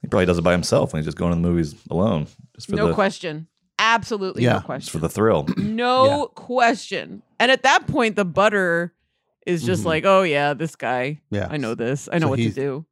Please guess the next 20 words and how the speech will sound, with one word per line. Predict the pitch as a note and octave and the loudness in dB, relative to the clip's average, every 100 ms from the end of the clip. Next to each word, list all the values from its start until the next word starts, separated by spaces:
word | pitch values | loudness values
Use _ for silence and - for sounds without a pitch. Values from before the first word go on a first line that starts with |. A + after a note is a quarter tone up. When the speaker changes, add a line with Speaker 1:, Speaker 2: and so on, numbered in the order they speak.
| _ | _
Speaker 3:
he's | - A#2 | -4 -2
just | A2 G#2 | -2 -2
there | A2+ G#2 | -2 -2
going, | F2 F#2+ F#2 F#2+ F2+ | -2 -2 -2 -4 -4
uh, | F2 E2+ D#2 _ _ _ _ _ _ _ _ _ _ _ _ | -6 -8 -12 _ _ _ _ _ _ _ _ _ _ _ _
he's | - F#2+ | -8 -8
just | F#2 | -6
going | A2 F#2+ | -4 -2
to | |
the | F#2 | -2
movie | F#2 F2+ | -4 -6
theater | F2 F2+ E2+ E2 - _ - | -8 -8 -8 -10 -14 _ -20
just | F#2 - | -18 -14
saying, | F2 E2+ | -12 -12
like, | E2+ F2+ F2+ | -14 -14 -14
uh, | F#2 F#2 F2+ - _ _ _ | -12 -14 -16 -20 _ _ _
"One | A#2 D3 C#3 B2 | 0 4 4 2
for | A#2+ A2+ | 0 2
Lost | A#2+ B2+ A#2+ - | 4 4 4 -2
City." | - B2+ A2 - - | 0 0 0 -6 -14